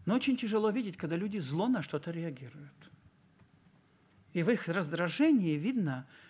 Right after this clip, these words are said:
какая-то недоброжелательность, осуждение. Вот это должно уйти, потому что это убивает благодать. Но это только первый шаг. Надо возлюбить чистое словесное молоко. Надо довериться этому слову.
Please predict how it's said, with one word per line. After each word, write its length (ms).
какая-то 400
недоброжелательность, 1400
осуждение. 640
Вот 80
это 120
должно 260
уйти, 540
потому 280
что 100
это 320
убивает 560
благодать. 760
Но 80
это 100
только 240
первый 360
шаг. 420
Надо 240
возлюбить 440
чистое 420
словесное 540
молоко. 380
Надо 240
довериться 640
этому 280
слову. 460